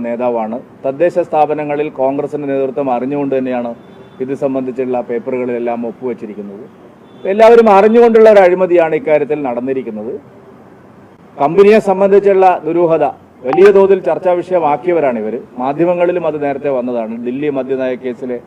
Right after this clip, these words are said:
പ്രശ്നങ്ങളെല്ലാം ഉയർത്തിപ്പിടിച്ചുകൊണ്ട്. അതുകൊണ്ട് യു ഡി എഫിനും ഇക്കാര്യത്തിൽ ആത്മാർത്ഥമായ ഒരു സമീപനം സ്വീകരിക്കാൻ സാധിക്കില്ല. നയപരമായ വ്യതിയാനമാണ് സി പി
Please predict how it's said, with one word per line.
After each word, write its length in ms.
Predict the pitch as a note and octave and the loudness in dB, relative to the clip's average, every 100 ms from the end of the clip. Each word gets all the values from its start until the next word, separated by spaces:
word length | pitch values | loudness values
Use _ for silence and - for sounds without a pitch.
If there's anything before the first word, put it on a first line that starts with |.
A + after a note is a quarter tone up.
| - - | -20 -18
പ്രശ്നങ്ങളെല്ലാം 580 | A2+ - C3 B2 B2 A#2+ | -14 -10 -6 -4 -4 -4
ഉയർത്തിപ്പിടിച്ചുകൊണ്ട്. 720 | A#2+ A2+ A2 G#2 G#2 G2 G2 - _ _ _ _ _ _ _ C#3 | -8 -8 -14 -16 -14 -16 -18 -20 _ _ _ _ _ _ _ -4
അതുകൊണ്ട് 360 | D#3 G#3+ A#3 A#3+ A3+ G3 | 4 6 6 6 6 6
യു 80 | G#3+ | 2
ഡി 60 | B3+ B3+ | 4 4
എഫിനും 220 | B3 A#3+ | 4 4
ഇക്കാര്യത്തിൽ 420 | A#3 A#3 A3+ A#3 A3+ - | 2 4 4 4 4 4
ആത്മാർത്ഥമായ 600 | G#3+ A3 A3 A3 G#3 G#3 | 2 0 2 2 2 2
ഒരു 80 | G3+ G3 | 2 0
സമീപനം 400 | F3+ F3 E3+ E3+ D3 | -4 -2 -4 -4 -8
സ്വീകരിക്കാൻ 420 | D3+ D3+ D3 D3 B2+ | -4 -4 -2 -4 -4
സാധിക്കില്ല. 420 | B2 A#2+ A2+ G#2+ C3+ - _ _ _ _ _ _ C#3+ | -6 -6 -8 -10 -12 -16 _ _ _ _ _ _ -2
നയപരമായ 640 | E3+ G#3 A#3 A#3+ A3+ A3+ A3 | 2 4 6 6 6 6 6
വ്യതിയാനമാണ് 640 | F#3 F#3 F#3+ F3+ D#3+ D3+ F3+ F3+ | 6 6 6 4 0 -2 -4 -6
സി 100 | D#3 | -10
പി 60 | D3+ | -6